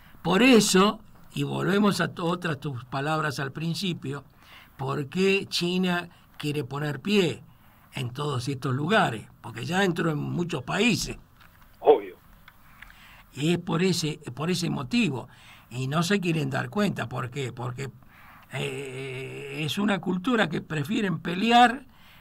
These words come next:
Speaker 1: en vez de asociarse.
Speaker 2: Pero, porque justamente porque Estados Unidos nunca ha respetado la identidad de, de nuestras, de nuestras naciones.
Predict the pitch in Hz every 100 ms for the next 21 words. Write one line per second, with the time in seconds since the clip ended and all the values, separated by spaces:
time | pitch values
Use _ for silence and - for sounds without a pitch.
0 | - - 170 160 180 180 180 147 151 139
1 | 220 185 127 113 - - - - - -
2 | - - - - - - - - - -
3 | - - - 151 151 - - - - -
4 | - - - - 151 147 160 160 117 107
5 | 143 139 139 139 160 131 - 131 123 110
6 | - 113 127 123 147 117 101 95 107 110
7 | 110 104 95 - - - - - - 98
8 | - 98 95 - - - - 107 - -
9 | - - - - -